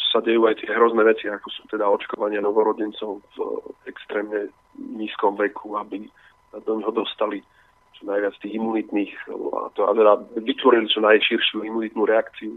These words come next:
tam rôzne ťažké kovy, hlavne teda soli hliníka, narbu. A to dieťa je v podstate ešte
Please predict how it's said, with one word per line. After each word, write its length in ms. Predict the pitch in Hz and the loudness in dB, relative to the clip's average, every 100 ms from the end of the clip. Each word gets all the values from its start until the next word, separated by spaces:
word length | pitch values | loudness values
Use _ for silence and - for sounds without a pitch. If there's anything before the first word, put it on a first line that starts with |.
| 113 | -12
tam 240 | 113 113 - | -14 -12 -4
rôzne 640 | 107 113 107 101 - - | -2 -2 -4 -4 -2 -4
ťažké 400 | - - - 110 | -6 -8 -6 -6
kovy, 400 | 110 107 107 104 - - - - _ | -2 0 0 -6 -10 -20 -20 -20 _
hlavne 300 | - 104 104 | -6 -4 -2
teda 400 | 101 - 104 101 - | 0 0 -2 -8 -10
soli 320 | - 110 110 | -2 0 0
hliníka, 640 | 98 107 110 107 - 107 101 _ _ _ | -2 -4 -4 -6 -8 -12 -12 _ _ _
narbu. 420 | - 101 104 107 107 | -10 -6 -6 -8 -10
A 240 | 107 104 - | -12 -14 -16
to 80 | - | -2
dieťa 320 | 120 120 113 | 2 6 4
je 80 | 110 | 4
v 60 | 127 | 2
podstate 320 | 123 120 131 | 2 4 2
ešte 160 | - | 2